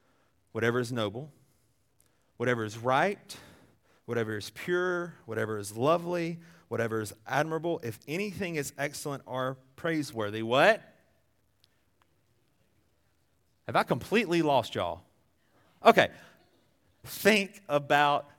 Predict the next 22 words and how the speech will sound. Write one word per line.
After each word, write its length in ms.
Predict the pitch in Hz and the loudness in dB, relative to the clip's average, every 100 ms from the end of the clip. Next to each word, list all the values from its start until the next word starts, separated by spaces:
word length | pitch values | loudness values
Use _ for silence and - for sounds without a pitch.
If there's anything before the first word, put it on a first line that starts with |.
| _ | _
such 920 | - - 139 123 117 - - - - - _ _ _ _ _ _ _ _ 214 | -12 -2 2 2 0 -10 -16 -16 -18 -20 _ _ _ _ _ _ _ _ -8
things. 760 | 160 92 - 95 - - - _ _ _ _ _ _ _ _ | -8 -10 -18 -20 -20 -20 -20 _ _ _ _ _ _ _ _
Whatever 680 | - 120 123 135 185 226 254 - - _ _ _ _ _ _ _ _ _ _ - | -6 0 2 2 2 2 0 -6 -20 _ _ _ _ _ _ _ _ _ _ -14
is 160 | 123 - | -8 -6
true, 500 | - 233 294 330 - - _ _ _ _ _ _ _ _ _ _ _ _ | 0 2 4 4 0 -12 _ _ _ _ _ _ _ _ _ _ _ _
whatever 320 | 120 123 120 | 0 2 2
is 180 | 117 104 | -2 -6
noble, 640 | 117 160 226 233 240 233 - _ _ _ _ | -2 2 4 4 2 0 -8 _ _ _ _
whatever 420 | 120 120 117 113 | -6 -4 -2 -4
is 180 | 107 98 | -8 -8
right, 440 | 113 180 214 220 131 | 0 2 2 0 -4
whatever 300 | 120 113 104 | -4 -4 -6
is 140 | - | -12
pure, 320 | - 214 220 | -8 -2 0
whatever 320 | 165 135 120 | 2 0 -2
is 200 | 113 107 | -4 -6
lovely, 380 | 123 170 190 202 | 0 0 2 0
whatever 340 | 165 135 127 117 | 0 0 -2 -6
is 120 | - 139 | -6 0
admirable, 520 | 151 185 196 208 208 | 0 0 -2 0 -2
if 140 | 127 | -4
it's 180 | 123 - | -8 -8